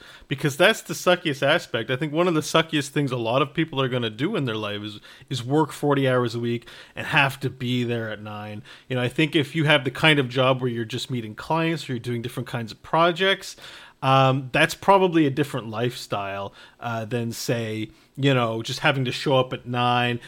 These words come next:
having, you know, espe-, I was in the call center industry. Punctuality doesn't matter just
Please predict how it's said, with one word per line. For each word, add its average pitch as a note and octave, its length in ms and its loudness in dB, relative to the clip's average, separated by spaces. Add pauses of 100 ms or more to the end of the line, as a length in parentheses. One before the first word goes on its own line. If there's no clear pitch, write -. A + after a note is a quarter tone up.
(100)
having, C#3 420 -2
you D3+ 120 -4
know, A2+ 140 -6
espe-, - 380 0
I F3 60 2
was G3+ 140 2
in C#3 80 -2
the A#2 60 -6
call E3 260 0
center F3 260 0
industry. F3 460 -2
Punctuality D#3+ 800 0 (300)
doesn't D#3 380 -2
matter C3 640 2 (100)
just - 260 -6